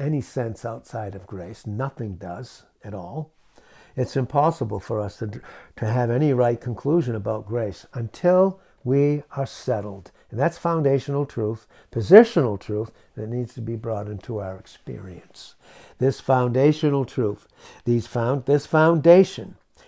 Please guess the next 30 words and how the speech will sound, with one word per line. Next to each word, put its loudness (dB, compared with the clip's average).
here, 4
that -2
Christ 4
is -2
himself -4
in -6
each -4
of -8
us. -14
Did -6
you 4
know 2
you 2
have -2
a 0
foundation -2
in -4
you? -4
<laughs> -20
And -4
that's -2
Christ, -6
each 2
of 2
us? -6
Isn't 4
that, 0
isn't -2
that -4
awesome? -8